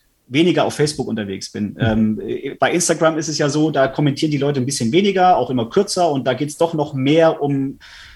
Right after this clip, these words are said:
Speaker 1: Privates einfach, äh, oder Sportliches oder Entertainment. Und Facebook ist in meinen Augen immer schwieriger, weil dann doch die Leute alle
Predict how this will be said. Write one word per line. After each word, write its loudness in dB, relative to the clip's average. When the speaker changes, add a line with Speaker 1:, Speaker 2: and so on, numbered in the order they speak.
Speaker 1:
Privates 0
einfach, -4
äh, -8
oder -4
Sportliches -2
oder -2
Entertainment. 0
Und 0
Facebook -4
ist -8
in -10
meinen 2
Augen 2
immer -2
schwieriger, 2
weil 2
dann 2
doch -4
die -6
Leute 0
alle 0